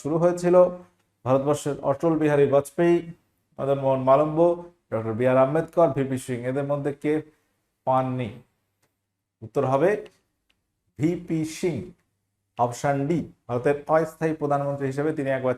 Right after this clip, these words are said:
ছিলেন। ভারতের এবং চীনের মধ্যে একটা চুক্তি হয়, যার নাম হচ্ছে পঞ্চশীল চুক্তি। এই পঞ্চশীল চুক্তি কত সালে সংগঠিত হয়? পঞ্চশীল চুক্তি কত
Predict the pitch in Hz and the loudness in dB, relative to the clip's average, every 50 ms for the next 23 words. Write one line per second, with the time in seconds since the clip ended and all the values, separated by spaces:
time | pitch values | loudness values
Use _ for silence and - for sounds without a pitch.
0 | - - 147 135 127 104 80 - _ _ _ _ _ _ _ _ _ _ _ _ | -4 -6 -6 -6 -6 -6 -8 -12 _ _ _ _ _ _ _ _ _ _ _ _
1 | _ _ _ _ _ _ _ _ _ _ _ _ _ _ _ - 131 147 160 160 | _ _ _ _ _ _ _ _ _ _ _ _ _ _ _ 0 0 0 2 4
2 | 190 185 190 190 - - - _ _ _ _ _ _ _ _ _ _ _ _ _ | 2 2 2 2 -2 -10 -16 _ _ _ _ _ _ _ _ _ _ _ _ _
3 | _ _ _ _ _ _ _ _ _ - 147 151 156 151 143 - - 151 151 147 | _ _ _ _ _ _ _ _ _ -2 0 0 2 0 -2 -6 -4 -2 0 2
4 | 151 139 143 143 151 151 143 170 185 202 220 - - _ _ _ _ _ - - | 2 2 2 0 -2 -2 0 0 0 0 0 -2 -8 _ _ _ _ _ -2 -2
5 | 127 127 - 143 135 139 - - 160 147 - - - 190 175 170 175 196 190 - | -2 0 2 0 -2 -2 -2 -6 -6 -6 -6 -4 -2 0 4 6 6 6 6 4
6 | - _ _ _ _ - 135 135 131 131 131 131 135 139 135 147 160 160 - 196 | -4 _ _ _ _ -2 0 0 0 2 4 4 6 6 4 2 -2 -4 -4 -6
7 | 190 190 - - 165 160 165 165 165 185 175 180 - 165 160 151 - - 135 107 | -6 -4 -2 0 2 2 2 0 -2 -2 -4 -2 -2 -4 -4 -4 -6 -8 -8 -8
8 | - - - 95 - _ _ _ _ _ - 113 113 110 - 139 147 143 143 175 | -8 -10 -14 -14 -14 _ _ _ _ _ -16 -16 -14 -6 -2 0 0 0 0 -4
9 | 175 151 165 170 175 165 - 170 160 170 - - 220 233 226 226 - _ _ _ | -4 -2 -2 -2 -4 -2 -4 -6 -6 -6 -4 -2 -2 -2 -4 -8 -12 _ _ _
10 | _ _ - 131 131 131 131 165 160 - 160 156 165 196 226 233 - - _ _ | _ _ 0 2 2 2 2 -2 -2 0 2 4 4 4 4 2 0 -6 _ _
11 | - - - 139 135 135 135 135 135 135 131 120 131 123 117 127 156 160 135 - | -12 -2 4 6 6 6 6 4 2 2 2 0 2 4 8 12 12 12 12 12
12 | - - - _ _ _ _ _ _ _ _ _ _ _ _ _ _ - 135 135 | 6 0 -12 _ _ _ _ _ _ _ _ _ _ _ _ _ _ -6 -4 -4
13 | 135 135 - 156 151 160 165 160 147 160 156 - - - 226 262 - - _ _ | -4 -2 -4 -2 -2 0 -2 -2 -2 -4 -8 -8 -8 -8 -8 -8 -8 -12 _ _
14 | _ _ _ _ _ _ - - 143 143 | _ _ _ _ _ _ -2 0 0 2